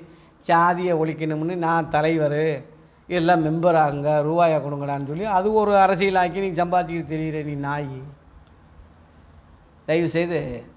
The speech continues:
இந்த மாதிரி அரசியல்வாதிகளை பின்பற்றாதீங்க. பிஷப்னு சொல்ற எவனையும் நம்பாதீங்க. இயேசுவை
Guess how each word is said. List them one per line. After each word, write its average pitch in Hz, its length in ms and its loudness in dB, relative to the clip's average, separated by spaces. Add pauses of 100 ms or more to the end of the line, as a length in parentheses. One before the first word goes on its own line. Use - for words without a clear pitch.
(140)
இந்த 156 200 -2
மாதிரி 170 220 2 (140)
அரசியல்வாதிகளை 151 720 -2
பின்பற்றாதீங்க. 143 580 -4 (840)
பிஷப்னு 165 560 0
சொல்ற 156 200 0 (200)
எவனையும் 165 380 -2
நம்பாதீங்க. 139 440 -6 (1900)
இயேசுவை 185 440 2